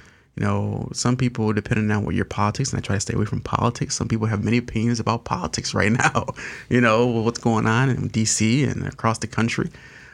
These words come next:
Um, but, uh, you know, we're at a time where people are looking for guidance and leadership. Um, and leaders are so more, so important, whether you're a pastor or police chief or a C E O at a Fortune five hundred company, or you just,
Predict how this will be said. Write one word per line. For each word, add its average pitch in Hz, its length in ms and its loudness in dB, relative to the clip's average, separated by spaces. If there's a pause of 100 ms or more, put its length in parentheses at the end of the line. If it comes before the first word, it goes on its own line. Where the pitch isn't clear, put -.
(120)
Um, 101 640 0
but, 107 220 0
uh, 101 280 0 (540)
you 113 60 2
know, 107 240 2 (340)
we're 196 240 4
at 117 300 2
a 110 60 2
time 131 420 2
where 98 120 0
people - 360 -6
are - 100 -2
looking 127 280 -2
for - 280 -10
guidance - 540 -4
and 95 180 -12
leadership. 143 640 -2 (600)
Um, 92 420 -4
and 104 180 0
leaders 139 320 2
are 98 160 -2
so 135 380 0
more, 127 380 0 (120)
so 180 220 -4
important, - 560 0
whether 107 180 0
you're 107 140 0
a - 220 -12
pastor 95 440 -2
or 87 60 -4
police 127 240 -2
chief 98 360 -2 (100)
or 95 200 0 (380)
a - 160 -8
C 139 300 2
E - 60 -6
O 113 280 2
at - 100 -2
a - 60 -8
Fortune 127 320 0
five 113 180 0
hundred 107 240 -2
company, 113 460 -2
or 98 180 2
you 113 180 0
just, 120 360 0